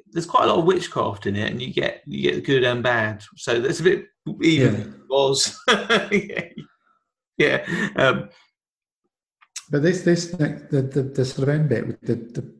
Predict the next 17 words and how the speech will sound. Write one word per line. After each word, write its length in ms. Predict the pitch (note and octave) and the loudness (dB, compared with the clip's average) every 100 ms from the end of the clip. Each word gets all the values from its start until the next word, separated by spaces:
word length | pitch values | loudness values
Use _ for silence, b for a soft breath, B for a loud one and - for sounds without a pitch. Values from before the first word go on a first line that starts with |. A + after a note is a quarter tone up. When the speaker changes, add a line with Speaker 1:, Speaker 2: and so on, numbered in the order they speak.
| _ _ _ - | _ _ _ -12
Speaker 2:
the 80 | D3 | -10
coach 520 | - A#2+ A2 A2 - | -4 -4 -4 -8 -12
and 460 | - A2 G2+ G2+ G2+ b b b b | -8 -6 -8 -10 -14 b b b b
the 60 | B2 | -6
various 380 | A#2 A2+ A2 G#2+ | -2 -2 -2 -6
chase, 600 | - A#2 A2 - - _ _ _ | -4 -4 -4 -8 -14 _ _ _
chases 540 | - A#2 A2+ - A2+ | -2 -2 -2 -6 -6
and 120 | - A#1 | -8 -8
that 180 | - - - _ _ | -8 -10 -16 _ _
is, 240 | C#3 B2+ - - D#3+ | -8 -8 -10 -14 -12
is 100 | - | -8
kind 220 | - A2+ | -4 -2
of, 140 | A2 - B B B B B B _ _ | -4 -10 B B B B B B _ _
it's 140 | - | -4
like 120 | C3 | -2
a 80 | - | -2
proper 680 | - C#3+ C#3+ A#2 A2 G#2+ - | -2 -2 0 0 -2 -8 -16